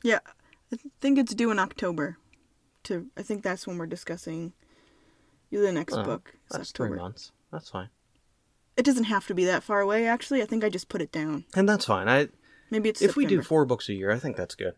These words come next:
Speaker 1: I think so, too. 'Cause that's not exactly why people are wa-, listening to our podcast, per
Speaker 2: It's
Speaker 1: se.
Speaker 2: just us having fun.
Speaker 1: So I think that's, yeah.
Speaker 2: But,
Speaker 1: Yep.
Speaker 2: so, Hitchhiker's Guide to the Galaxy,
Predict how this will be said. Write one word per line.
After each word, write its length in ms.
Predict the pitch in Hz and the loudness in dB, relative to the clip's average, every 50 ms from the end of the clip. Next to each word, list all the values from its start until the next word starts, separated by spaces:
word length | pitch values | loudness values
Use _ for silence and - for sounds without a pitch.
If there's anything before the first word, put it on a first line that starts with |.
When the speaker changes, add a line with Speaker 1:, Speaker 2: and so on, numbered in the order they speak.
| _ - - | _ -4 0
Speaker 1:
I 100 | - 269 | 2 4
think 160 | 269 269 240 | 4 4 2
so, 120 | - 226 202 | 2 -2 -4
too. 160 | - 180 147 | -4 -4 -4
'Cause 140 | - - 254 | -2 4 8
that's 200 | 294 294 277 - | 8 8 8 8
not 200 | 247 226 202 - | 6 6 6 4
exactly 460 | 214 202 180 196 180 170 175 - 202 196 | 2 0 4 6 6 6 6 4 2 0
why 120 | 190 202 | 0 2
people 280 | 226 240 214 208 208 214 | 0 0 -2 -2 -2 -2
are 60 | 220 | -2
wa-, 120 | 220 214 - | -4 -4 -4
listening 340 | - 240 - - 233 240 240 | -4 -4 -2 0 0 2 2
to 80 | 247 247 | 2 2
our 80 | 233 | 0
podcast, 720 | 254 - 254 247 254 - 269 262 262 277 277 - _ - - _ _ _ - | -2 -4 -4 -2 -2 -2 0 0 0 -2 -2 -6 _ -20 -20 _ _ _ -8
per 100 | - 247 | -4 -2
Speaker 2:
It's 120 | 247 254 - | 0 0 0
Speaker 1:
se. 80 | 247 | 0
Speaker 2:
just 180 | 277 240 - - | 0 2 4 4
us 180 | 127 113 113 | 4 4 4
having 280 | - 117 110 107 139 156 | 4 2 2 2 0 -2
fun. 220 | 151 - 101 95 | -2 -2 -2 -2
Speaker 1:
So 200 | 127 - - - - | -4 -6 -8 -8 -8
I 80 | - - | -8 -6
think 180 | 262 277 240 | -6 -6 -6
that's, 340 | - - - - - - - - _ _ _ _ _ _ _ _ _ _ _ _ _ _ - | -8 -12 -14 -14 -16 -16 -18 -20 _ _ _ _ _ _ _ _ _ _ _ _ _ _ -20
yeah. 160 | 285 - - - _ _ _ _ _ | -18 -18 -20 -20 _ _ _ _ _
Speaker 2:
But, 200 | - 120 107 - _ _ _ - - - - - - - _ _ _ _ _ _ _ _ _ - | -4 -4 -4 -4 _ _ _ -20 -20 -18 -18 -18 -18 -20 _ _ _ _ _ _ _ _ _ -14
Speaker 1:
Yep. 160 | - 175 - _ _ _ _ _ _ - | -14 -14 -14 _ _ _ _ _ _ -2
Speaker 2:
so, 220 | - 147 113 92 - _ _ _ _ _ _ _ _ _ _ _ _ _ _ _ _ _ _ _ _ - | 2 2 2 2 0 _ _ _ _ _ _ _ _ _ _ _ _ _ _ _ _ _ _ _ _ 0
Hitchhiker's 420 | 160 170 - 175 160 - 156 139 | 2 4 6 6 6 6 4 2
Guide 220 | - 143 135 135 127 | 4 4 4 4 4
to 80 | 135 | 0
the 80 | 123 120 | -2 2
Galaxy, 640 | 117 120 117 117 113 113 - - 123 120 117 104 | 4 4 6 4 4 2 -2 -4 -4 -4 -4 -6